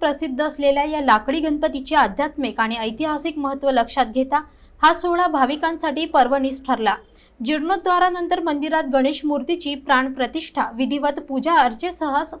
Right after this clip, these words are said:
करण्यात आली. त्याआधी सजलेल्या पारंपरिक बैलगाडीत लाकडी गणपतीची मूर्ती विराजमान करून शहरातून भव्य कलश यात्रा काढण्यात आली.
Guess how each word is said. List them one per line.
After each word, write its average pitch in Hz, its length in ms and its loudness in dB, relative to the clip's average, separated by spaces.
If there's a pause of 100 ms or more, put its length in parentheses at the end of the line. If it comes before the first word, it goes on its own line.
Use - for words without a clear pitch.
करण्यात 240 320 0
आली. 202 140 -2 (240)
त्याआधी 269 340 6
सजलेल्या 311 560 2
पारंपरिक 294 640 4
बैलगाडीत 262 500 2 (100)
लाकडी 269 360 2
गणपतीची 320 540 -2
मूर्ती 269 380 2
विराजमान 269 560 2
करून 262 360 -4
शहरातून 269 540 4
भव्य 262 360 2
कलश 294 420 0
यात्रा 294 320 2
काढण्यात 277 420 0
आली. 277 180 -2